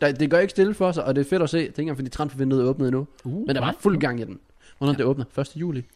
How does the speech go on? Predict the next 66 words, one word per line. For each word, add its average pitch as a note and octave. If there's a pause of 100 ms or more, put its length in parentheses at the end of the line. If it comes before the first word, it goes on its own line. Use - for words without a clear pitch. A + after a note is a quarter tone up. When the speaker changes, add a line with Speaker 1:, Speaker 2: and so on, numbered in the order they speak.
(220)
Speaker 2:
Jeg C3+
kan A#2
faktisk A#2
ikke A2+
huske A2+
det. -
Men A#2
jeg A2+
tror, F#3
det, A2+
jeg B2+ (140)
tror, -
det -
er -
første -
juli. - (160)
Jeg B2+
Speaker 1:
Ja, B2
Speaker 2:
må -
det B2+
Speaker 1:
juli, C#3+
Speaker 2:
være. D3+
Speaker 1:
ikke C3
også? C3
Speaker 2:
Det -
må G2
det G2
være, -
ja. G2+ (580)
Speaker 1:
Ja. G#2
Øhm, D#2
Speaker 2:
Og B2
Speaker 1:
så E3
Speaker 2:
jeg A#2+
glæder C3+
Speaker 1:
midt F#3
i, D3+
Speaker 2:
mig G#2+
også B2+
Speaker 1:
midt F3
Speaker 2:
til C3
Speaker 1:
i -
E F#2+
M. G#2+ (140)
Speaker 2:
Jeg B3
gl-, - (120)
ja. C#3 (560)
Ja, C3 (240)
egentlig. B2+
Speaker 1:
Og B2+
vel C3
egentlig C#3+
også B2
kommer A#2
med G#2
det A2
her. A2+ (1080)
Speaker 2:
Jeg F3+
glæder F#3+
mig G3
til, D3+ (540)
altså -
sådan, A#2+
og C3
vi B2
skal -